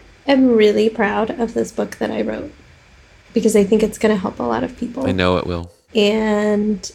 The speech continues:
Speaker 1: it's exactly the book that I would have wanted to read, like, five or six years ago.
Speaker 2: Oh, yeah.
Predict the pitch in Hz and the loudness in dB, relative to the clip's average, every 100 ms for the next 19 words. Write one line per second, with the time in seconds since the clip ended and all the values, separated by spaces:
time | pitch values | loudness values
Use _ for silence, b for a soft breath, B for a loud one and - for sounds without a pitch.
0 | - 214 202 247 240 220 196 202 - 247 | -6 -6 0 0 2 0 0 -2 2 4
1 | 240 240 240 208 185 - - - _ _ | 6 2 2 -2 -2 -12 -20 -20 _ _
2 | _ _ - - _ _ _ 220 202 226 | _ _ -20 -20 _ _ _ -2 0 0
3 | 214 214 208 214 208 196 190 220 190 202 | 2 2 0 0 0 0 0 -2 -2 0
4 | 208 196 196 - _ _ - 233 214 208 | 0 -2 -6 -14 _ _ -6 -2 0 0
5 | 220 - - _ - _ _ - - _ | -2 -4 -20 _ -20 _ _ -20 -20 _
6 | - - _ 220 196 190 190 - 185 - | -20 -20 _ 0 2 0 -6 -6 -8 -8
7 | 202 185 - 95 92 87 82 82 82 | -8 -10 -4 0 2 2 0 -2 -2